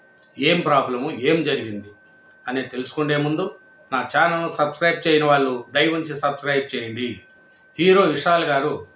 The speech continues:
ఓ సినిమా షూటింగ్లో గాయపడే మా-, మాట నిజం. గాయపడుతూ అతని కంటికి దెబ్బ తగిలింది. అది చాలా సీరియస్ అయ్యింది.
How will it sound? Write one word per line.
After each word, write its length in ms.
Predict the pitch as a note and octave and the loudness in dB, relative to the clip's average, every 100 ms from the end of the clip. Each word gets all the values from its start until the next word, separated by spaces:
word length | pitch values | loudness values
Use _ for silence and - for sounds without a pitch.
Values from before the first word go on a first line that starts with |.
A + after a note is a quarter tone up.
| _ _ - _ _ D3+ | _ _ -20 _ _ -6
ఓ 60 | |
సినిమా 340 | C#3 D#3+ F#3 F#3 | -4 0 2 2
షూటింగ్లో 720 | F3 D#3+ D#3+ D#3 D#3 - - _ _ _ - | 0 -2 0 0 0 -2 -6 _ _ _ -2
గాయపడే 400 | C3 D3+ D3+ D3+ | 0 2 2 0
మా-, 320 | D3 C#3 C3 B2+ | 0 0 0 -2
మాట 320 | B2+ C#3 D3 | 0 0 -2
నిజం. 300 | B2+ B2+ C#3+ - - - - _ _ - | -4 -6 -8 -10 -20 -20 -20 _ _ -4
గాయపడుతూ 540 | - D#3 E3+ E3 E3 F#3 | 0 2 2 -2 0 0
అతని 260 | D3+ C#3+ | 0 -2
కంటికి 580 | C3 D3 D#3 D#3+ C3+ G2+ - _ _ - | -4 -4 -4 -6 -8 -10 -16 _ _ -4
దెబ్బ 160 | C3+ | 0
తగిలింది. 460 | D3+ C#3 B2 A2+ G2 - _ _ _ _ _ - | 2 2 0 -6 -10 -16 _ _ _ _ _ -6
అది 120 | C#3+ | -4
చాలా 420 | D3+ D3+ D3+ D#3 | -2 0 2 2
సీరియస్ 420 | D3 D#3+ D#3+ E3+ E3 | 0 0 0 0 0
అయ్యింది. 300 | B2+ A#2+ | -2 -4